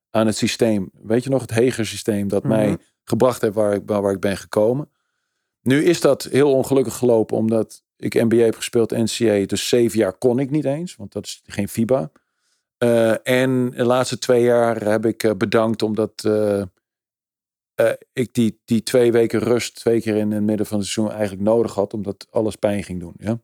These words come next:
Speaker 2: Mhm.
Speaker 1: Maar, eh, en de, maar ook in mijn vijftien jaar als, eh, als agent heb ik eigenlijk altijd, eh, in een adviesrol natuurlijk, hè? Je hebt een adviesrol richting je
Speaker 2: Mhm.
Speaker 1: spelers.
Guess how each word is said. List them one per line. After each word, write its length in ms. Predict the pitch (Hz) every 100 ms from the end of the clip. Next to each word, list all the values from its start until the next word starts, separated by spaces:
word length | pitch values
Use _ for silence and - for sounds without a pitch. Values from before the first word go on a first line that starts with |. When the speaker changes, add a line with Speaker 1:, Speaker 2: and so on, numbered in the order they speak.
| -
Speaker 2:
Mhm. 380 | 120 - 123 139 -
Speaker 1:
Maar, 320 | 135 151 139
eh, 500 | 135 127 123 117 - 120
en 240 | 127 113 _ 120
de, 400 | 120 101 _ - -
maar 240 | 127 117
ook 220 | 170 156
in 140 | - 147
mijn 160 | 131
vijftien 400 | - 160 135 135
jaar 260 | 131 127 120
als, 240 | 107 -
eh, 180 | 113 110
als 240 | - 107 104
agent 480 | - 131 190 - _ _ _ _ _
heb 180 | 117 120
ik 200 | 110 - _ _
eigenlijk 480 | - 156 202 170 147
altijd, 600 | - 147 156 139 135 - _
eh, 340 | 123 117 113 131
in 160 | 120
een 100 | 117
adviesrol 580 | 120 - 190 190 127 107
natuurlijk, 480 | 98 - 107 90 92
hè? 140 | 135 -
Je 140 | 107
hebt 160 | 110 -
een 80 | 67
adviesrol 560 | 104 151 147 117 110
richting 300 | 104 - 113
je 60 | 117
Speaker 2:
Mhm. 100 | 117
Speaker 1:
spelers. 360 | 107 123 143